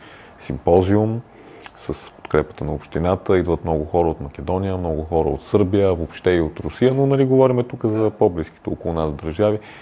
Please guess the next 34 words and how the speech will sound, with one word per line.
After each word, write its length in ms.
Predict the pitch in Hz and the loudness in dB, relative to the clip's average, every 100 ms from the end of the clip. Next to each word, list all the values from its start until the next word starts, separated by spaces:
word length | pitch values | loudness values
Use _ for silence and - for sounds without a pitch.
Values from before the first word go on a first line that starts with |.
| - - _ | -20 -20 _
И 280 | 120 107 101 104 | 0 2 2 2
мога 220 | 107 101 | 2 2
да 80 | 87 | 2
кажа, 260 | 98 98 | 2 2
че 580 | 92 92 85 85 82 78 | 0 0 2 4 4 2
с 220 | 76 - - | 0 -8 -10
колегите 400 | - 87 82 78 | 2 4 4 -2
се 120 | - | -12
познаваме, 640 | - 85 80 80 85 85 85 | -8 -6 -2 0 0 -2 -2
аз 380 | 73 73 - - | -2 -4 -10 -12
от, 80 | |
по-скоро 460 | - - - - 82 | -6 -6 -4 -2 -2
ги 100 | 82 | -4
познавам, 540 | - 85 87 80 80 | -8 -6 -2 0 0
другите 320 | 80 76 73 - | -2 -4 -6 -8
колеги 340 | - 73 73 - - - | -2 -2 -2 -10 -12 -12
от 100 | - - - - - | -12 -16 -20 -20 -2
повече 360 | 76 71 76 85 | 2 2 0 -2
време. 360 | 82 78 82 82 - - - | 0 0 -4 -8 -14 -20 -4
И 60 | 160 | 2
имаме 320 | 156 131 120 | 4 4 2
си 180 | 107 - | 0 -2
ни 100 | 92 | -2
прекрасни 580 | - 85 82 78 - 80 | -2 -2 2 0 0 -6
отношения, 580 | 80 80 - 80 78 80 | -4 -6 -4 -2 -2 -4
приятелски, 720 | - 82 76 - 73 - - | 0 0 0 -2 -12 -14 -8
добронамерени, 840 | 78 78 78 73 73 73 76 78 | -6 -2 -2 -2 -2 -2 -2 -4
дори 280 | 73 80 82 | -2 2 2
да 80 | 82 | 2
има 140 | 82 | 0
някакви 320 | 82 80 - - | 0 -2 -4 -14
спорове, 440 | - 82 82 80 | 0 2 4 2
те 160 | - 73 | 0 -2
са 200 | - | -2